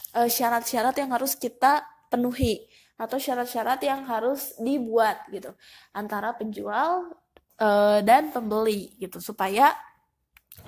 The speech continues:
barang ketika ada kerusakan atau ketika ada apa-apa itu nanti, eh,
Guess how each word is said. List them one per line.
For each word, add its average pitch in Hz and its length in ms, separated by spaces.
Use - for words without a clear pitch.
barang 220 560
ketika 220 320
ada 220 80
kerusakan 294 640
atau 269 160
ketika 220 480
ada 208 240
apa-apa 208 560
itu 262 240
nanti, 302 560
eh, 240 560